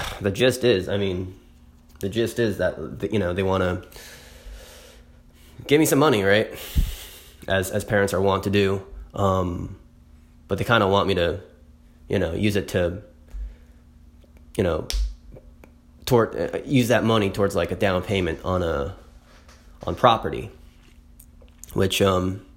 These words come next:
I don't know. It's like, on one hand, I was, I was kinda thinking about maybe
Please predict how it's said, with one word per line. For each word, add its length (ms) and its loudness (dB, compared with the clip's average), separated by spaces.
I 120 8
don't 140 8
know. 200 4
It's 180 -4
like, 380 2
on 180 4
one 180 4
hand, 480 2
I 100 4
was, 180 4
I 100 2
was 300 2
kinda 280 2
thinking 280 2
about 520 2
maybe 480 0